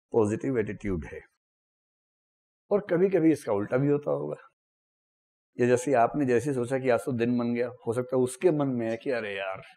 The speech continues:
सुबह सुबह किस मनहूस को देख लिया।" ये हो सकता है ना कि आपके मन में ये भाव आया, इससे कहाँ guarantee है कि उसके मन में वही भाव आएगा?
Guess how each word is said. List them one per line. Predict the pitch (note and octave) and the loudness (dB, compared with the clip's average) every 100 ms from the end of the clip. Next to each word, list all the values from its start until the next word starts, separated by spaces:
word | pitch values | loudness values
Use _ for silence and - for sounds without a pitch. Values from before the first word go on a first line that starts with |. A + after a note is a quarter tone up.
| _ _ - - - | _ _ -20 -20 -20
सुबह | - - - E3+ F#3+ | -14 -2 4 8 8
सुबह | F3+ E3 E3 D#3 | 8 8 8 6
किस | E3+ E3+ | 4 4
मनहूस | D#3+ C#3+ D3 - | 4 6 4 4
को | C3+ | 4
देख | A#2+ A2 | 4 4
लिया।" | G#2+ A2 - - - - - - - - - - - - - - - | 2 2 0 -6 -6 -8 -8 -10 -12 -14 -16 -16 -18 -20 -20 -18 0
ये | D3 | 2
हो | D3+ F3+ | 4 4
सकता | F#3+ - G#2+ | 2 0 0
है | B2 | 2
ना | F#3 | 0
कि | - D3 - - - | -2 -10 -10 -4 4
आपके | A#2 - G3+ | 4 6 6
मन | F#3 | 6
में | G3 F#3+ | 4 6
ये | F3 | 8
भाव | F3 D3+ E3+ | 8 6 6
आया, | E3+ F3 E3 - | 6 4 0 -4
इससे | - F3 | -2 -2
कहाँ | E3+ - F3 | 0 2 4
guarantee | F#3 F3 F3 | 6 4 4
है | F3+ | 4
कि | E3 | 4
उसके | D#3+ | 4
मन | F3 E3+ | 2 4
में | |
वही | E3+ E3+ | 6 6
भाव | C3 A2+ | 6 2
आएगा? | F#2+ F#2 | 2 -2